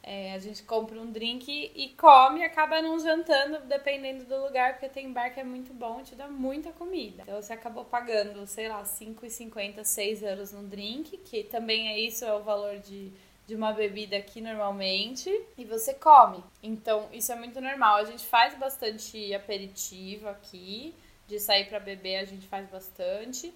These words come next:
Comer é isso, pelo menos uma vez por semana. Em alguma data especial a gente vai num lugar mais caro mesmo, mas é isso que eu falei, não passa de quarenta euros. E basicamente é isso, balada eu vou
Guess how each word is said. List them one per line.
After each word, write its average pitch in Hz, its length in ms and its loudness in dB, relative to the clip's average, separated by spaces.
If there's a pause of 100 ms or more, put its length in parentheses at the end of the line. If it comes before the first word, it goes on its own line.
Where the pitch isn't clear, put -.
(540)
Comer 214 520 0
é 202 140 0
isso, 220 340 -6
pelo 208 220 -6
menos 208 300 -10
uma 214 180 -8
vez 208 200 -8
por 220 160 -16
semana. 208 840 -6
Em 214 200 -8
alguma 202 340 -6
data 202 240 -2
especial 196 640 0
a 190 60 -4
gente 196 260 -14
vai 196 240 -4
num 196 180 -10
lugar 185 240 -4
mais 185 240 -12
caro 185 480 -6
mesmo, 196 460 -8
mas 190 200 -10
é 190 140 -6
isso - 140 -16
que - 60 -18
eu 196 40 -14
falei, 196 560 0
não 240 160 -8
passa 196 300 -4
de 190 100 -16
quarenta 185 520 -10
euros. 254 760 -2
E 233 240 -8
basicamente 294 640 0
é 480 180 2
isso, 285 280 0
balada 254 880 8
eu 262 220 6
vou 226 720 0